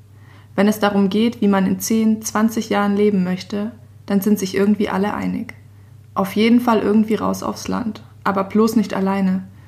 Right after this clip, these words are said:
Die Sehnsucht nach Mehrsamkeit ist groß in unserer Generation.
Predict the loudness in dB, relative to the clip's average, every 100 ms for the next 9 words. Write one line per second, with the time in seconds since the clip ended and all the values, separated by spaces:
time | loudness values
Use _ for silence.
0 | -20 -8 -4 0 4 4 2 -2 -4 -2
1 | 0 0 -2 -4 -4 -6 -6 -10 -12 -10
2 | -8 -8 -6 -8 -8 -8 -8 -8 -8 -12
3 | -12 -8 -6